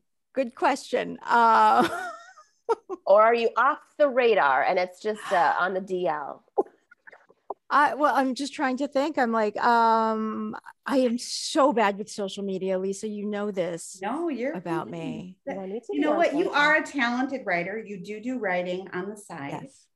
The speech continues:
Speaker 1: I do.
Speaker 3: So we can, as your community here in Minneapolis, and anyone listening anywhere else, can go to your blogs and read about them and learn about them,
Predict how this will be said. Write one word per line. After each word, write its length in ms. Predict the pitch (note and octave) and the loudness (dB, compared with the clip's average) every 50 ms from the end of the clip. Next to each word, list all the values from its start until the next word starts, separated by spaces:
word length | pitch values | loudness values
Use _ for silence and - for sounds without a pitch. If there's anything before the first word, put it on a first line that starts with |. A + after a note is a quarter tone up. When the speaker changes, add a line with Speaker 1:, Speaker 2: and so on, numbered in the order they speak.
| _ _ _ F3 | _ _ _ -18
Speaker 1:
I 40 | E3 | -16
do. 100 | - - | -10 -6
Speaker 3:
So 340 | A#3 G#3+ G#3 G#3 G3+ G3 - | -4 -2 0 0 -2 -4 -4
we 280 | G3 A#3 B3 C#4 C#4 | -4 -4 -4 -4 -4
can, 380 | - D#4+ D4 C4 A#3+ G#3+ - - _ | -6 -6 -4 -4 -4 -6 -8 -6 _
as 300 | G#3 G#3+ G#3+ G#3 - F3 | -2 -2 -2 -4 -4 -4
your 120 | A3 A3+ | -2 -2
community 640 | A3 A3 - A3+ F#3+ F3+ F3 F3 E3+ E3 F#3 F#3+ G3+ | -2 -4 -6 -6 -4 -2 0 0 0 -2 -2 -6 -10
here 280 | G3+ - G3+ F#3 F3+ | -10 -6 -4 -2 -2
in 140 | E3+ E3+ E3 | 0 -2 -2
Minneapolis, 760 | E3+ D#3+ F3+ F3 D#3+ D3+ C3+ C3+ C3+ D#3+ F3 G#3 B3+ B3 - | -2 -2 -2 -2 -2 -4 -4 -6 -6 -4 -4 -4 -4 -2 -4
and 160 | F#3+ E3+ F3+ F3 | -4 -4 -4 -4
anyone 500 | A3 A3 A3+ A#3+ A#3+ A3+ G#3+ G#3 G3+ F#3+ F#3+ | -4 -4 -2 -2 0 0 0 -2 -2 -4 -6
listening 360 | G3 G3 - - F#3 F#3 - | -6 -8 -6 -6 -4 -4 -2
anywhere 280 | E3 E3+ D#3+ D#3+ D3+ D3 | -2 -4 -4 -2 -4 -4
else, 200 | D3 E3 F3 - - _ _ _ _ _ _ _ _ | -4 -4 -6 -8 -14 _ _ _ _ _ _ _ _
can 640 | - - A#3+ G3+ G3 G3 F#3+ F#3+ F#3 F#3+ F#3 F3 - - _ _ _ - F#3 | -8 -4 -2 0 0 0 0 -2 -2 -2 -4 -6 -8 -14 _ _ _ -20 -10
go 280 | F3 - A3 A3 A#3 B3 | -6 -2 0 0 0 0
to 640 | B3 - - - A3 G#3+ G3+ G3+ G3+ G3 G3 F#3+ - - | -2 -4 -8 -8 -4 -2 0 0 0 0 -2 -4 -8 -6
your 180 | G#3 G3+ G3 F3 | -6 -6 -4 -2
blogs 420 | F3 F3 E3+ F#3+ A#3 C4+ B3+ - | -4 -2 -2 -2 -4 -4 -6 -4
and 160 | G3 E3 E3 E3+ | -4 -2 -2 -2
read 180 | F3+ F#3 G3 | -4 -6 -6
about 280 | G3 G#3 G3 F#3+ G3 - | -4 -4 -4 -4 -4 -6
them 140 | A3+ G#3 F#3 | -6 -2 -2
and 120 | F3 E3+ | 0 0
learn 160 | F3+ F3+ F#3 | 0 -2 -4
about 280 | F#3+ G3+ G#3 G#3+ - - | -4 -4 -6 -6 -6 -6
them, 280 | B3 B3 B3 - - | -6 -6 -6 -8 -12